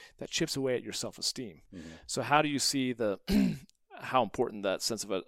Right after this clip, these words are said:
Speaker 1: integrity and authenticity impacting the things that you're teaching through productivity?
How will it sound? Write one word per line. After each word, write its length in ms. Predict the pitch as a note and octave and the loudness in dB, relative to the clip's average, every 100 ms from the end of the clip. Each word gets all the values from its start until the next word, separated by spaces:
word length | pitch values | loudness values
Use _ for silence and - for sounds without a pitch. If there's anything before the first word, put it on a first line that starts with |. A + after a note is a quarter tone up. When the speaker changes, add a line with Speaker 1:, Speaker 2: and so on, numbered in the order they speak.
| - | -10
Speaker 1:
integrity 640 | - A2 B2 C#3+ C#3 C3 B2 | -16 -8 0 0 2 -2 -2
and 120 | A2 | -2
authenticity 640 | G#2 - A2 B2 - B2 - | -4 -4 -8 -6 -6 -6 -8
impacting 560 | C#3 C3+ C3 A2 - A#2+ | -6 -4 0 0 -2 -10
the 60 | G2 | -10
things 180 | G#2+ | -12
that 100 | G2 | -12
you're 120 | F2 E2 | -12 -10
teaching 400 | A2+ G#2+ G#2+ E2+ | -8 -6 -8 -10
through 420 | - G2 F2+ - - - - - _ | -8 -6 -6 -10 -18 -20 -20 -20 _
productivity? 640 | - G#2+ - A#2+ A2 F2+ | -6 -6 -4 -4 -4 -6